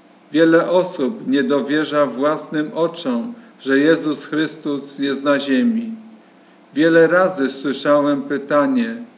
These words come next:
dlaczego Kościół o tym nic nie mówi? Przecież czekają na przyjście Jezusa Chrystusa na ziemię. Ile trzeba własnego wysiłku włożyć i uwierzyć podpowiedziom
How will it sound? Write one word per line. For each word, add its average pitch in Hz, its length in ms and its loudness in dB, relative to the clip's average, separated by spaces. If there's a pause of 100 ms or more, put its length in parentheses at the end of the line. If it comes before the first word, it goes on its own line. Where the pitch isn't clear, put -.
dlaczego 160 580 2
Kościół 170 540 0
o 160 100 0
tym 151 280 -4
nic 185 300 -2
nie 170 140 -4
mówi? 120 580 -4 (1000)
Przecież 151 400 0
czekają 170 580 2
na 127 220 0
przyjście 143 520 0
Jezusa 139 520 0
Chrystusa 143 680 -4
na 143 200 0
ziemię. 123 520 -2 (920)
Ile 156 280 4
trzeba 165 520 2
własnego 160 640 -2
wysiłku 170 680 -4
włożyć 147 760 -2 (340)
i 143 160 2
uwierzyć 147 760 0
podpowiedziom 147 1080 -2